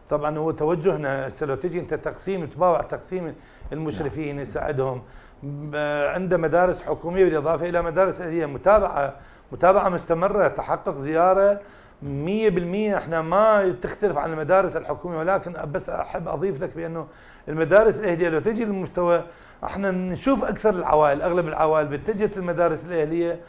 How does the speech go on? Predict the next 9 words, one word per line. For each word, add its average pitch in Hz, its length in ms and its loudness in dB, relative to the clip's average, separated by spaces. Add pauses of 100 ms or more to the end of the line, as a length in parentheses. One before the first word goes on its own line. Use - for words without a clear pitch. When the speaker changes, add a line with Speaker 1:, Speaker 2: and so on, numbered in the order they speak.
(280)
Speaker 1:
وأنا 262 280 4
أعتبره 190 440 8
من 165 140 0
مفهومي 180 400 2
الشخصي، - 380 0
أحكي 117 200 -4
عن 185 160 -6
نفسي، 175 360 -6
Speaker 2:
نعم. 98 140 -8